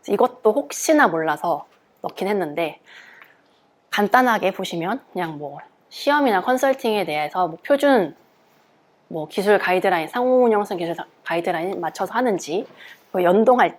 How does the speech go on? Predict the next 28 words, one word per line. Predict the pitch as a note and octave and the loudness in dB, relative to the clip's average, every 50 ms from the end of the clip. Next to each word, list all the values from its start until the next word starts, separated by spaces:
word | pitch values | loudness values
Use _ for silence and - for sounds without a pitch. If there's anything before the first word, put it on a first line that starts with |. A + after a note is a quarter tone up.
| _ | _
때 | - E3 D3 C#3+ - _ _ _ _ _ _ | -4 -4 -4 -4 -8 _ _ _ _ _ _
사용자나 | - - A#3+ A#3+ B3 B3 B3 A#3 F#3 E3 E3+ E3+ G3 G#3+ G#3 | 2 4 6 6 6 6 4 2 0 0 0 -2 -2 -2 -2
데이터나 | - - F#3 F3 F3 - - F#3+ F3 F3 E3+ F3 F3 | -4 -4 -4 -4 -6 -6 -8 -6 -6 -4 -4 -4 -4
뭐 | E3 D#3+ E3 | -4 -6 -6
이런 | D#3+ E3+ F3 | -6 -6 -6
것들 | E3 D3+ - _ - A3 A3+ E3+ | -6 -8 -8 _ -2 -2 0 0
연동해서 | D3 D#3 E3 F3 F#3+ F#3 F3+ - F3 | -2 -2 -2 -4 -4 -4 -4 -6 -6
잘 | - - - E3+ E3 | -8 -6 -4 -6 -4
보는지, | - F#3 F#3 F#3 E3+ D3+ - - E3 E3 - _ _ _ _ _ _ _ _ _ _ | -4 -4 -4 -4 -4 -6 -8 -10 -10 -10 -12 _ _ _ _ _ _ _ _ _ _
그리고 | - F3+ F3 D#3 - A3+ A#3+ | -10 -10 -10 -6 -2 -2 -2
시험 | A#3 - - C#4 C#4 A3 | 0 2 2 2 4 4
인증 | F3 E3 E3 E3+ F#3 E3 D#3 - _ _ _ _ - | 2 0 0 -2 -4 -4 -6 -8 _ _ _ _ -10
어떻게 | F3+ - - A#3 A3+ - A#3+ | -10 -2 -2 -2 0 0 0
하는지, | G#3+ F3+ E3+ D3+ C#3 - - | 0 0 0 -4 -8 -12 -18
기준이 | - - - G3 - G#3+ G#3+ G#3+ | -10 -6 -6 -2 0 2 2 2
뭔지, | E3+ E3 D#3+ D#3+ D#3+ - - C3+ - _ _ _ _ _ _ - - _ _ _ _ _ _ _ _ _ _ _ | 0 -2 -6 -8 -8 -8 -10 -14 -16 _ _ _ _ _ _ -20 -20 _ _ _ _ _ _ _ _ _ _ _
아까 | - G#3 - - - A3 | -4 -4 -2 0 2 2
말씀드린 | G3+ F3 E3 - - G#3 G#3+ F#3+ G3 F3+ A3 B3+ D#4 F4 - - | 2 2 -2 -4 -2 -4 -2 -2 -2 -2 -2 -2 -2 -4 -6 -12
상호 | - - - C4+ C4+ C#4 C4+ B3 | -10 -4 -2 0 2 2 2 2
운영성이랑 | G3 E3+ D#3 D#3+ - - E3+ D#3 D3 D3+ F#3+ G3+ F3 D3+ - - | 2 0 -2 -4 -4 -6 -6 -6 -6 -4 -4 -4 -4 -4 -8 -8
이식성 | - F#3+ G3 - A#3 - - - D#3+ D3+ | -4 -4 -2 -2 -2 -4 -6 -8 -12 -12
이렇게 | D#3 - - E3+ - _ _ | -12 -16 -18 -20 -20 _ _
딱 | A#3+ A#3+ A#3+ - | -2 -2 0 0
쪼개서 | C#4 C#4 C#4+ C4 - - | 0 2 2 0 0 -2
가시잖아요. | - D3+ - - - D#3 D3+ E3 G#3 A#3 G3+ - - _ _ | -6 -6 -8 -8 -10 -10 -6 -2 -2 -2 -2 -2 -6 _ _
그래서 | - - - - | -18 -16 -14 -10
이런 | - F3 F#3 F#3+ F#3+ | -6 -4 -4 -2 -2
것들 | F3 D#3+ - - _ - A#3 - - - | -4 -6 -8 -10 _ -2 -2 -2 -2 -4